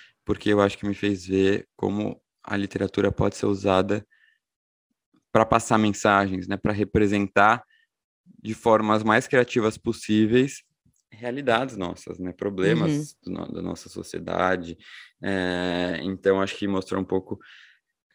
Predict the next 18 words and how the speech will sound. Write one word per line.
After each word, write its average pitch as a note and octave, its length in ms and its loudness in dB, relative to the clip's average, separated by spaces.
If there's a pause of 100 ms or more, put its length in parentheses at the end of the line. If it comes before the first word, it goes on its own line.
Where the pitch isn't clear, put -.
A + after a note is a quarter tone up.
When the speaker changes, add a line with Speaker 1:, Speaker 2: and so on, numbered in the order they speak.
(140)
Speaker 1:
que - 140 0
a G#2+ 220 4
literatura, G#2 520 2
ela G2+ 100 4
pode G2+ 180 0
ser - 80 -4
uma G2+ 120 0
ferramenta F#2+ 560 -2
muito G2+ 480 -2
importante, G#2 680 -2
né? F#2+ 300 -4
De, F#2 200 -10 (1400)
de F#2+ 80 -20
problemas F2 320 -4
sociais, F2 460 -6
de F2 100 -12
mudanças F2 360 -6
sociais. - 540 -10